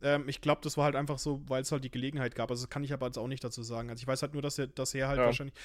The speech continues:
Speaker 1: wahrscheinlich war's halt für ihn einfacher, im Fazbear's Pizza Place oder Freddy's Fazbear Pizza halt die Leute zu entführen, weil er halt den Laden geführt hat, so. Ich glaub, das war
Speaker 2: Ja,
Speaker 1: halt dann
Speaker 2: genau.
Speaker 1: einfacher für ihn und der Bruder von, also Wy-, äh, Mike, Mikes Bruder,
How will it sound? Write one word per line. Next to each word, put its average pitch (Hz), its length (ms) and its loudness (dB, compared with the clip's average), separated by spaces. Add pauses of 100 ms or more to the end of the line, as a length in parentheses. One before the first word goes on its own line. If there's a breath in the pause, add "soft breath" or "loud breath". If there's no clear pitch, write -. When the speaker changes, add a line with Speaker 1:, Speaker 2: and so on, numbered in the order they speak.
(200 loud breath)
Speaker 1:
wahrscheinlich 170 360 6
war's 175 200 10
halt 180 120 8
für 165 80 4
ihn 151 80 2
einfacher, 175 560 2 (560)
im 160 440 2
Fazbear's 160 840 0
Pizza 190 320 -2
Place 151 540 0 (100)
oder 147 160 -4
Freddy's 151 260 -2
Fazbear 147 260 -4
Pizza 175 300 0
halt 151 120 0
die 151 40 -2
Leute 143 320 2
zu - 120 -2
entführen, 151 320 -2
weil 135 120 0
er 139 60 2
halt 147 180 0
den 139 100 2
Laden 139 320 4 (480)
geführt 165 380 2
hat, 113 140 -6
so. - 180 0 (480 soft breath)
Ich - 100 -16
glaub, 139 180 2
das - 180 4
war 190 60 12
Speaker 2:
Ja, - 20 12
Speaker 1:
halt 135 120 10
dann 139 100 2
Speaker 2:
genau. - 0 -
Speaker 1:
einfacher 131 360 8
für 123 120 -6
ihn 117 140 -4
und 120 160 -4 (380)
der 127 100 0
Bruder 151 340 0
von, 135 220 -4
also 123 280 -2
Wy-, 127 260 0 (400 soft breath)
äh, 135 120 4
Mike, 135 360 2
Mikes 139 300 0
Bruder, 170 420 2